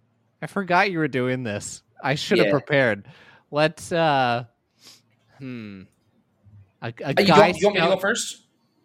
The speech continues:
Speaker 1: Oh, yeah, please go first if you have
Speaker 2: Okay.
Speaker 1: something.
Speaker 2: It, it's actually kind of a little bit the thing I talked about at the top of the episode. Like, I joked about, like, getting old, but um,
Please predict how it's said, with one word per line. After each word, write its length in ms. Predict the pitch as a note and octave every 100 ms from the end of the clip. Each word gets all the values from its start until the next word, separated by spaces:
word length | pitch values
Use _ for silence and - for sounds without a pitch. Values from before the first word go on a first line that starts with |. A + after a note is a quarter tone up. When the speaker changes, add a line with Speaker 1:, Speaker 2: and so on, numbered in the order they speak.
| _
Speaker 1:
Oh, 100 | C4
yeah, 180 | C#4 G3+
please 260 | - C#4
go 140 | G3 F#3+
first 280 | E3+ D#3 C3+
if 80 |
you 120 | B2+ C3
have 180 | A#2+
Speaker 2:
Okay. 100 | C4
Speaker 1:
something. 280 | D4+ - A2 - -
Speaker 2:
It, 220 | G3+ G#3 -
it's 100 | G#3
actually 240 | B3+ D#4
kind 260 | D4 A#3+ G3+
of 60 |
a 60 | D3
little 180 | D#3 D3+
bit 160 | D#3 C#3
the 60 |
thing 160 | C3+ B2+
I 80 | A#2+
talked 240 | A2+ A2+
about 160 | A#2 A2
at 80 |
the 80 | G2+
top 180 | G2 G2
of 40 |
the 40 | A#2+
episode. 260 | A2+ C3
Like, 140 | A#2 A2+
I 80 | A2
joked 240 | G#2+ G#2
about, 160 | G#2 G2+
like, 140 | F#2
getting 240 | F#2 F2
old, 280 | F2+ F#2 A2+
but 240 | G#2 G2+ - - _ -
um, 480 | C#3+ C#3 B2 A#2+